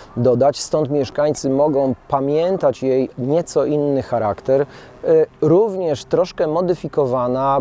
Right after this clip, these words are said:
między innymi jednym z takich charakterystycznych punktów było to, że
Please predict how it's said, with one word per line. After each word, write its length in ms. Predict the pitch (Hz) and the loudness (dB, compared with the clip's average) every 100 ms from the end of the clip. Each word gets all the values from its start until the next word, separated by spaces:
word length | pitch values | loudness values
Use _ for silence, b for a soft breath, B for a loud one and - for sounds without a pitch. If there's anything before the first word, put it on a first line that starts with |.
| 131 | 0
między 500 | 139 151 175 156 151 | 0 2 2 0 0
innymi 880 | 143 131 143 175 156 139 135 127 123 | 0 0 0 0 0 2 2 0 0
jednym 300 | 135 127 120 | 0 -2 -4
z 40 | |
takich 220 | 123 - | -6 -6
charakterystycznych 840 | - 127 - 131 127 147 135 135 | -2 -2 0 -4 -2 -2 -2 -6
punktów 480 | - 139 135 143 117 | -4 -4 -2 -2 0
było 240 | 117 123 113 | 0 0 0
to, 240 | 135 139 | 0 0
że 240 | 117 123 | -2 -6